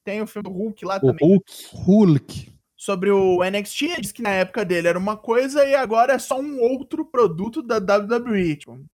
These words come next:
Speaker 1: se vocês têm dúvida de que tá acontecendo dessas mudanças, é só ouvir o Drops do Tocho, onde ele revelará a vocês como é que essa coisa tá, tá indo pro buraco, é claro, né?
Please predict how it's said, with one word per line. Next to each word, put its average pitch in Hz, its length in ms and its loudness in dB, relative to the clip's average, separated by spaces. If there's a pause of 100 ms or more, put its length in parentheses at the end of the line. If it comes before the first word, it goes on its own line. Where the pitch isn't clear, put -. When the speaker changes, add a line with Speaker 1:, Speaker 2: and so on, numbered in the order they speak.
(180)
Speaker 1:
se - 120 -12
vocês 208 920 4
têm 214 160 -4
dúvida 220 340 0
de 196 100 -6
que - 60 -16
tá 226 80 -4
acontecendo 208 480 -8
dessas 208 280 -6
mudanças, 254 480 -6
é - 40 -12
só 262 120 -4
ouvir 220 160 -4
o 233 60 -6
Drops 214 340 -4
do 214 80 -12
Tocho, 190 440 -8
onde 190 300 -8
ele 175 500 -2
revelará 202 680 2 (200)
a - 80 -10
vocês 185 640 -4
como 185 200 -8
é 175 40 -6
que 180 120 -8
essa 170 200 -6
coisa 165 340 -6
tá, 170 400 -2
tá 175 220 -8
indo 170 480 -10 (380)
pro 165 140 -10
buraco, 160 400 -6
é - 40 -20
claro, - 320 -20
né? 156 160 -20